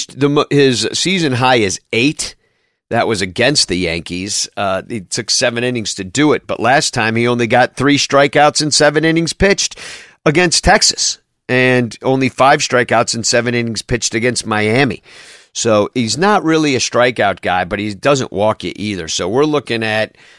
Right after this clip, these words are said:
a guy that's gonna basically pitch to contact you and, uh, get you out, because he's been quite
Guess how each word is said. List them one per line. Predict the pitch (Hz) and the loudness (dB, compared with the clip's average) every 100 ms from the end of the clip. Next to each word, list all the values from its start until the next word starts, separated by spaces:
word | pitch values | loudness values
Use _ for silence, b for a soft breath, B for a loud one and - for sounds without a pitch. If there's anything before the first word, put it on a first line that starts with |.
| b b | b b
a | 95 | -8
guy | 85 95 98 95 90 | -2 0 0 -2 -4
that's | 87 82 - | -6 -6 -6
gonna | 98 98 95 - _ _ - | -6 -6 -8 -14 _ _ -6
basically | 107 110 104 104 98 | -4 -2 -4 -6 -8
pitch | - 113 - | -8 -8 -8
to | 87 | -8
contact | - 110 110 - 85 85 90 | -2 -2 -2 -4 -6 -6 -6
you | 92 - B B - | -6 -8 B B -6
and, | 104 101 104 104 | -2 -2 -2 -2
uh, | 113 117 | 0 0
get | 98 131 170 | 0 -2 0
you | 156 113 | 2 4
out, | 160 127 _ | 4 2 _
because | 107 104 98 | -8 -4 -4
he's | 104 | -6
been | 95 120 | -4 -4
quite | - - 120 151 | -6 -2 0 0